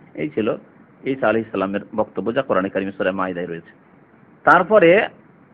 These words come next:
আল্লাহ নবীকে বলা হবে, "ফায়ুকাল ইন্নাহুম লাম ইয়াজালু মুরতাদ্দিনা আলা আকাবিহিম", এরা সর্বদাই তাদের, তারা পশ্চাৎপদে ছিল। মুরতাদ্দিনা মানে তারা পিঠ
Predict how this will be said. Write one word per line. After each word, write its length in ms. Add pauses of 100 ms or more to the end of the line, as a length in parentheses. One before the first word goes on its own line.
(280)
আল্লাহ 260
নবীকে 340
বলা 260
হবে, 200
"ফায়ুকাল 540
ইন্নাহুম 520
লাম 220
ইয়াজালু 600
মুরতাদ্দিনা 760
আলা 280
আকাবিহিম", 1300 (140)
এরা 680 (600)
সর্বদাই 1000 (320)
তাদের, 680 (760)
তারা 360 (160)
পশ্চাৎপদে 720
ছিল। 280 (440)
মুরতাদ্দিনা 760
মানে 280
তারা 380 (320)
পিঠ 160